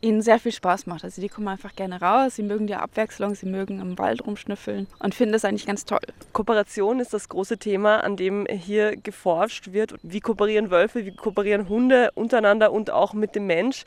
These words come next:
Speaker 2: Was sind denn oder waren denn in dieser Hinsicht die großen Forschungserkenntnisse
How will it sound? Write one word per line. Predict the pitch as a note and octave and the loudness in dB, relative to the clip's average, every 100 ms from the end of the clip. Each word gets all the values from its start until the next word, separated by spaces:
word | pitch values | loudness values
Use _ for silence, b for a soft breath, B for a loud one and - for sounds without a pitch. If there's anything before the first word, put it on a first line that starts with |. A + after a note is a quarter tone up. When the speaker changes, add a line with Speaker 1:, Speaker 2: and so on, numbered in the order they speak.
| B B - | B B -2
Speaker 2:
Was | G3+ - | -2 2
sind | A#3 B3+ | 0 4
denn | B3+ B3 | 2 4
oder | G3 G3 | 2 4
waren | E3+ D#3+ A3+ A3+ | 4 4 4 2
denn | G#3 | -2
in | F3 G3+ | -2 -4
dieser | G3+ G#3+ | -2 -2
Hinsicht | G#3 G#3+ G#3+ G#3 | 0 -4 -4 -8
die | G3 | -8
großen | F#3 F3 A3 A3+ G#3+ G#3 G#3 - | -4 -2 -2 -2 -4 -4 -6 -8
Forschungserkenntnisse | F#3 - G3+ - A3 G#3 - - F#3+ - G3+ A3 A3 - F#3 F3 | -10 -2 -2 0 -4 -4 -4 -4 -2 0 0 2 -2 0 2 2